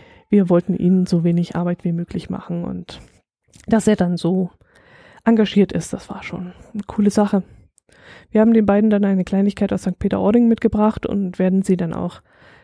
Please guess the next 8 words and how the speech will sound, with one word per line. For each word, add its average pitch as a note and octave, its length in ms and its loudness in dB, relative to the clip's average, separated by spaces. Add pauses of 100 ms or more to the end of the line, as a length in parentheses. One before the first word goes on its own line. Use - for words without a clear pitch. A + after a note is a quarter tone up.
noch F#3+ 180 0
zum G3+ 260 2
Grillen F#3 460 4
in F3+ 160 0
unseren F3 640 2 (240)
von - 260 -2
ihm F3+ 360 2 (100)
gepflegten G#3+ 680 0